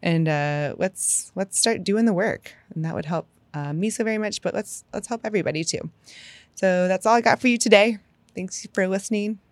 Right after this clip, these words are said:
Um, and of course, if I could leave you with just one thing, it is this. Expect good things.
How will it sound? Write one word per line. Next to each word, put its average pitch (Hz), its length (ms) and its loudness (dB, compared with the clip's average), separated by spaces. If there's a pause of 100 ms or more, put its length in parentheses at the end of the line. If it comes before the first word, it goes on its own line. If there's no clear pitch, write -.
(120)
Um, 170 460 -8
and 175 100 -6
of 170 80 -10
course, - 380 -6
if 175 120 -8
I 175 60 -4
could 175 160 -12
leave 175 220 -8
you 175 220 -8 (280)
with 170 140 -2
just - 260 -4
one 170 320 -2
thing, 170 400 -6 (400)
it 165 120 2
is 156 160 2
this. - 320 -4 (840)
Expect - 540 -2 (140)
good 185 340 2 (160)
things. - 540 -6